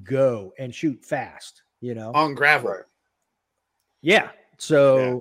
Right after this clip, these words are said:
Speaker 2: Yeah.
Speaker 1: I don't, I don't think that's a feasible option.
Speaker 2: Yeah.
Speaker 1: I think it's either you drop it and draw and, and shoot two-handed and take your licks that way, or you do like everybody else, you shot one-handed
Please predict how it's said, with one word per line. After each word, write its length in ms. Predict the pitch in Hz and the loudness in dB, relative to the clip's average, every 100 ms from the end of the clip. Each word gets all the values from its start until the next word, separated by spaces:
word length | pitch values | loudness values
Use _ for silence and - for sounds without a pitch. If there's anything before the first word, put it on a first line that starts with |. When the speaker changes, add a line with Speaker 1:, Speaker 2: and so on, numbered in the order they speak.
| - | -6
Speaker 2:
Yeah. 60 | 135 | -6
Speaker 1:
I 60 | |
don't, 160 | 156 147 - | -4 -6 -4
I 100 | 160 | -2
don't 220 | 190 147 | -2 -4
think 200 | 170 160 | -8 -4
that's 200 | 160 151 | -4 -4
a 80 | 131 | -10
feasible 680 | - 165 175 156 143 127 - | -10 -8 -6 -6 -8 -8 -8
option. 440 | 131 147 208 208 - | -12 -12 -12 -14 -18
Speaker 2:
Yeah. 180 | 80 - _ _ _ | -20 -20 _ _ _
Speaker 1:
I 100 | 135 | -8
think 220 | 147 156 | -6 -6
it's 160 | 147 151 | -8 -4
either 280 | 156 147 139 | -4 -2 -4
you 260 | 127 120 | -4 -8
drop 600 | 110 101 123 131 147 - | -8 -12 -8 -8 -8 -10
it 80 | 110 - _ _ _ _ _ _ | -12 -12 _ _ _ _ _ _
and 420 | 139 135 131 123 117 | -8 -6 -6 -6 -6
draw 360 | 127 143 147 | -2 0 0
and, 180 | 135 127 135 | -2 -6 -12
and 180 | 127 | -12
shoot 340 | 117 170 156 - | -6 -4 -4 -4
two-handed 580 | 170 151 151 147 160 151 | -6 -4 -4 -4 -4 -6
and 380 | 123 123 113 117 _ _ _ _ _ _ - | -8 -10 -10 -16 _ _ _ _ _ _ -4
take 240 | 151 139 | -4 -2
your 120 | 143 | -4
licks 300 | 139 147 - | -4 -4 -6
that 220 | 156 151 | -8 -8
way, 240 | 160 190 185 156 | -6 -4 -4 -4
or 340 | 156 165 160 - _ _ _ _ _ - - | -2 -2 -6 -16 _ _ _ _ _ -20 -10
you 100 | 120 | -2
do 120 | 151 | 2
like 200 | 151 139 | 2 2
everybody 520 | 151 147 143 143 139 | 2 2 0 -2 -2
else, 280 | 151 185 185 | -2 -4 -6
you 100 | 151 | -10
shot 300 | 135 156 131 | -6 -6 -6
one-handed 680 | 139 143 139 156 165 175 180 | -6 -6 -6 -6 -6 -8 -12